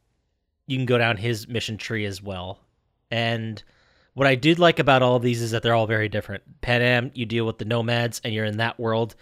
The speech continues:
and hooking them up. Judy's, you're basically trying to settle this situation in the city.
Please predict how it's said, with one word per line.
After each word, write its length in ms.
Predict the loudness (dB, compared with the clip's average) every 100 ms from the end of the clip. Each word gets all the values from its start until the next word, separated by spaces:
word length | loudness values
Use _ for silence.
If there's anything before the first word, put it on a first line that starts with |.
| -20 _
and 140 | -8 -2
hooking 320 | -2 -2 -4
them 200 | -2 0
up. 240 | 0 -2 -14 _
Judy's, 640 | -6 0 2 2 2 0 -4
you're 220 | -2 -2
basically 500 | 0 0 0 0 0
trying 380 | 2 4 4 4
to 720 | 0 2 2 2 0 -4 -8 -16 _ _ _ _ _
settle 260 | -4 0 0
this 200 | 0 -2
situation 440 | -4 -2 -2 -2
in 40 | -6
the 80 | -6
city. 440 | -2 2 2 0